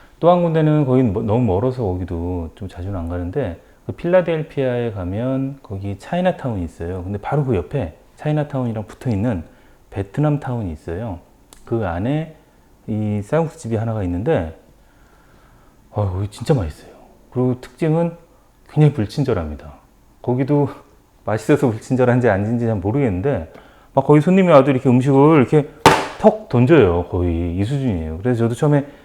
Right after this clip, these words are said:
기분 나빠가지고 먹고 나가려고 그랬는데, 아, 한번 먹으면 <laughs> 멈출 수 없는 맛이 나요. 진짜 맛있습니다. 그래서 두 개 외에는 다른 음식점은 사실은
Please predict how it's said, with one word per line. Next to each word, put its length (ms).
기분 180
나빠가지고 580
먹고 720
나가려고 380
그랬는데, 520
아, 80
한번 300
먹으면 540
<laughs> 420
멈출 380
수 140
없는 220
맛이 260
나요. 280
진짜 300
맛있습니다. 640
그래서 380
두 140
개 140
외에는 680
다른 340
음식점은 540
사실은 540